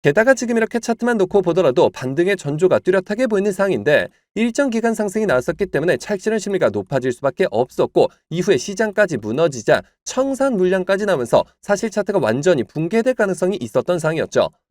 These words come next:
하지만 여기서 이 고래들의 하단 매수세가 일정 부분 받쳐주다 보니까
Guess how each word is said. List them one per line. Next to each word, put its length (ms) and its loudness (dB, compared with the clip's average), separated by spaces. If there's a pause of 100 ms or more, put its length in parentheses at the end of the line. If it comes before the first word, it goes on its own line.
하지만 300 -2
여기서 500 2 (200)
이 80 -4
고래들의 640 2 (200)
하단 440 0
매수세가 380 2
일정 340 0
부분 240 0
받쳐주다 580 0
보니까 440 2